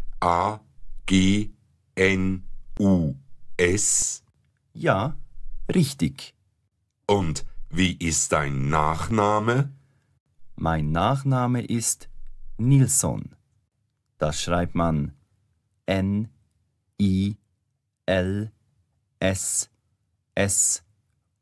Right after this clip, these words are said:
Speaker 2: O N.
Speaker 1: Danke.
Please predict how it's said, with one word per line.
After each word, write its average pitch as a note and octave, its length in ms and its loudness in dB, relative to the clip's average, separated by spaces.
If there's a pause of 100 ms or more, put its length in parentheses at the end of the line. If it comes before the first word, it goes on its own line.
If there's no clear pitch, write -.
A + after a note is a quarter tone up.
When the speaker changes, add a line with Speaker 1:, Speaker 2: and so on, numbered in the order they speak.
Speaker 2:
O G2 380 2 (680)
N. F#2+ 380 0 (1300)
Speaker 1:
Danke. G2 640 -2